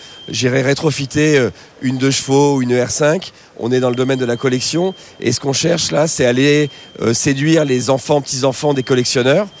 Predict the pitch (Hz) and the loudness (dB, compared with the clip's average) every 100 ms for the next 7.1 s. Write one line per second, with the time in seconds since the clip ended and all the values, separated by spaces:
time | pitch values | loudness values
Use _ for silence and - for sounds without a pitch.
0 | - - - 120 120 117 113 110 107 - | -20 -14 -2 0 2 4 4 4 2 0
1 | 123 123 131 123 110 117 117 127 123 113 | 0 2 2 2 0 -2 -2 0 0 0
2 | - 127 131 135 - 147 156 156 - - | -6 -4 -2 -2 -2 -4 -2 -4 -4 -12
3 | - - - - 104 104 104 123 127 127 | -20 -20 -10 -4 0 0 0 0 0 0
4 | 147 139 120 95 82 - - 113 110 131 | 0 2 2 0 -4 -12 -6 -4 -2 -2
5 | 135 131 135 127 127 123 120 156 202 - | 0 0 0 0 0 2 4 4 2 2
6 | 127 - 170 120 135 131 131 117 117 139 | 0 0 -6 -6 -8 -2 0 0 2 0
7 | 220 | 0